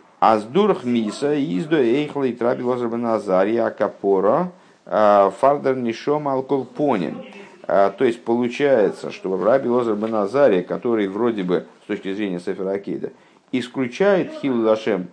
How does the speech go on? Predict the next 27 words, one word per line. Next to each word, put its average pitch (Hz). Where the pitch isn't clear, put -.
как 101
посмертное 101
искупление 85
из 135
числа 113
искуплений, 92
но 131
он 90
тоже 196
согласен, 131
что 113
душа 107
получает 107
искупление, 90
по -
меньшей 120
мере 104
душа, 92
ну 113
тело 107
уже 101
все. -
Д-, -
душа 127
получает 110
искупление, 147
э, 69